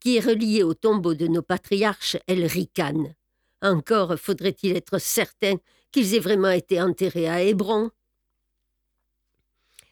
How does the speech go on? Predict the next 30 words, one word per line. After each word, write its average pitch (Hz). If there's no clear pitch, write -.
Vingt 214
septembre. -
Les 277
journaux 285
rapportent 269
que 226
lorsqu'on 233
a 233
dit 208
à 151
Rabin 214
que 208
le 180
lieutenant 208
Oren 214
Edry 180
a 165
été 165
mordu 190
par 165
les 175
souris 226
qui 247
pullulent 226
dans 165
sa 185
cellule, 233
il 285
a 233
répondu : « 247